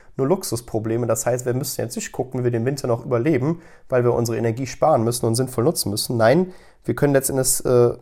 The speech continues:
ja, das machen, was wir ma-, was wir machen wollen. Das ist ja das Coole. Klingt natürlich auch erstmal so ein bisschen konträr, weil, ja, dann können wir ja natürlich auch jetzt Netflix schauen und sonst was. Naja,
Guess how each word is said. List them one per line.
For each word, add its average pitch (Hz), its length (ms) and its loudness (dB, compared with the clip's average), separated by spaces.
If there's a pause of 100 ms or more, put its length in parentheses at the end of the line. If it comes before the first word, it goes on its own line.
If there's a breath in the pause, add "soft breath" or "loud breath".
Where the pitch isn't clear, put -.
ja, 127 120 0
das 143 180 0
machen, 143 360 2 (140)
was 127 240 -2
wir 139 80 0
ma-, 170 200 4
was 110 200 0
wir 139 60 -4
machen 139 280 0
wollen. 120 260 4
Das 110 120 -4
ist - 60 -6
ja 127 240 2 (240 loud breath)
das 123 160 -2
Coole. 127 400 4
Klingt 120 160 0
natürlich 120 360 0
auch 117 160 4
erstmal 117 360 -2
so 117 80 -6
ein 113 40 -6
bisschen 120 220 -4
konträr, 117 480 2
weil, 117 260 6 (300 loud breath)
ja, 110 80 2
dann 101 160 2
können 123 220 -2
wir 120 80 4
ja 110 80 6
natürlich 117 320 -2
auch - 100 -2
jetzt 107 220 -4
Netflix 131 380 -4
schauen 143 260 0
und 110 60 -2
sonst 117 260 -2
was. 160 160 -2
Naja, 147 240 0